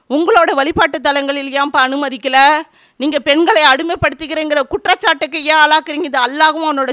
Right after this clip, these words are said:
தூதரும் சொன்னார்களா? சொல்லாத ஒரு உஸ்-, விஷயத்தை நம்ம என்ன செய்யக்கூடாது? சொல்லக்கூடாது. இவர்கள் இப்படி செய்த மாத்திரத்தில் என்னாச்சு இன்னைக்கு? இன்னைக்கு எல்லாமே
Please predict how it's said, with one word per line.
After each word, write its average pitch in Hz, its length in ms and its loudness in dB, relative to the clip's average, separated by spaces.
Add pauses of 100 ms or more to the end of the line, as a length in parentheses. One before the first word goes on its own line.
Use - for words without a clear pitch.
(100)
தூதரும் 294 400 0
சொன்னார்களா? 277 640 2 (580)
சொல்லாத 349 540 2
ஒரு 320 240 -4
உஸ்-, - 140 -16
விஷயத்தை 339 460 -8
நம்ம 302 200 0
என்ன 311 160 0
செய்யக்கூடாது? 302 800 0 (280)
சொல்லக்கூடாது. 294 680 0
இவர்கள் 254 300 -4
இப்படி 233 260 -8
செய்த 269 380 0
மாத்திரத்தில் 262 760 -4 (600)
என்னாச்சு 294 500 0
இன்னைக்கு? 285 640 0 (640)
இன்னைக்கு 294 400 2
எல்லாமே 302 560 4